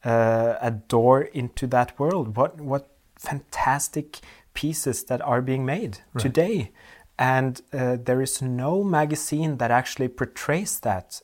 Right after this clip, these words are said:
Speaker 1: in any way whatsoever.
Speaker 2: Right.
Speaker 1: And, uh, so that is why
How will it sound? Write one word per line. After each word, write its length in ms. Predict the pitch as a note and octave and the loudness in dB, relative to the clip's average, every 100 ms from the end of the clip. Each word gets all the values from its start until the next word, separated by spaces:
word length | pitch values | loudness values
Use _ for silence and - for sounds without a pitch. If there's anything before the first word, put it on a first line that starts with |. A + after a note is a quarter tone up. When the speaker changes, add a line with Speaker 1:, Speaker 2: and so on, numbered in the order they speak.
| - | -6
Speaker 1:
in 240 | B2+ B2+ _ _ - | -6 -6 _ _ -8
any 260 | C#3 D3+ D3+ | -4 -2 0
way 360 | C#3 C3+ C#3+ - | 2 2 0 -6
whatsoever. 920 | C3 B2+ C#3+ - C#3+ C#3+ E3 E3+ G#2+ - _ - | -6 -4 -2 -2 0 2 0 -2 -8 -12 _ -12
Speaker 2:
Right. 220 | A#2 G2 G2+ _ - | -8 -8 -10 _ -8
Speaker 1:
And, 480 | A#2+ A#2 A2+ A#2 A#2+ | -4 -2 -2 -4 -2
uh, 760 | A#2+ A#2 A#2 A#2 A#2 A#2 A2+ | 0 0 0 -2 -2 -4 -6
so 520 | A#2 - C3 A#2+ A#2 - D#3 D3 B2+ | -10 -4 0 0 -2 -8 -18 -14 -10
that 140 | A#2+ B2+ | -2 -2
is 160 | C3 - | 0 2
why 360 | A#2+ A#2 A2+ | 4 4 2